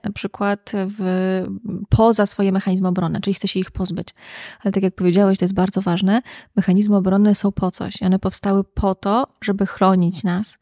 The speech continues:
I nie chodzi o to, że okej, teraz wszystkie ściągamy i proszę bardzo, bo, bo pacjent, znaczy pacjent, osoba się po prostu rozpadnie. I, y, i to oczywiście,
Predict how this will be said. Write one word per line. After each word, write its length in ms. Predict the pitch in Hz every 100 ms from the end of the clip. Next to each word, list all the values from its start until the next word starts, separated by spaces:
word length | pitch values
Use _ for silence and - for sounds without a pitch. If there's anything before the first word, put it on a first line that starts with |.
| - - - - - -
I 360 | 196 196 196 -
nie 140 | 202
chodzi 220 | 220 233 208
o 80 |
to, 140 | 202 196
że 340 | 196 190 185 185 -
okej, 440 | 214 196 185 254 294 339 _ -
teraz 240 | 196 190
wszystkie 340 | - 220 202
ściągamy 760 | 196 208 190 190 185 175 165 - - - _ _
i 120 | 190 185
proszę 260 | 190 202
bardzo, 340 | 185 175 202 214
bo, 120 | 202 _
bo 80 | -
pacjent, 300 | - - 240 _ 247 226
znaczy 200 | 226 -
pacjent, 340 | - 139 - -
osoba 340 | - 330 262 180
się 100 | -
po 80 |
prostu 240 | - 254 277
rozpadnie. 640 | 285 - 359 233 175 202 - - - - - - - -
I, 580 | 208 208 208 214 214 214 -
y, 500 | 202 202 202 208 208 -
i 60 | - _ - _ _ _ _ -
to 420 | 208 208 214 - -
oczywiście, 640 | - 214 202 - 208